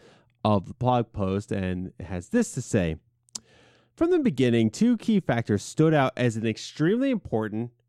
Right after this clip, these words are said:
for the team. That Tom Clancy's Ghost Recon Breakpoint doesn't include any pay-to-win elements, and to make sure that players,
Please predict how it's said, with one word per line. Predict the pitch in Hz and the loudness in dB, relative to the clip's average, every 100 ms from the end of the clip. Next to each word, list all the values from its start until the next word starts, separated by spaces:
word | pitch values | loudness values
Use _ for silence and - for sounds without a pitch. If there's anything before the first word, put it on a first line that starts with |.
| _ - | _ -8
for | 101 | -6
the | 92 | -6
team. | - - 240 202 85 90 - _ _ - _ | -8 -2 2 2 0 -4 -14 _ _ -20 _
That | 110 104 | -2 -2
Tom | - 165 233 | 0 0 0
Clancy's | 226 208 190 175 117 | 0 0 2 2 0
Ghost | - 123 185 - | 2 4 4 2
Recon | 147 135 117 98 | 2 2 2 0
Breakpoint | - 165 185 - 117 101 - | 0 0 0 0 0 0 0
doesn't | 131 196 262 285 | 2 2 2 2
include | 277 - 262 226 135 131 - | 0 0 6 6 6 4 0
any | 190 294 339 320 | 2 4 4 2
pay-to-win | - 240 254 214 196 202 185 | 0 0 2 4 4 2 2
elements, | 135 117 104 113 120 - _ _ _ - | 2 4 4 2 -2 -12 _ _ _ 2
and | 233 254 117 110 143 - _ _ _ - | 4 4 4 2 0 -2 _ _ _ 0
to | 139 | 4
make | 117 110 180 220 | 4 6 4 2
sure | - 165 147 127 | -2 2 4 4
that | 113 104 - | 2 0 -2
players, | 127 127 110 104 - | 0 2 2 -2 -10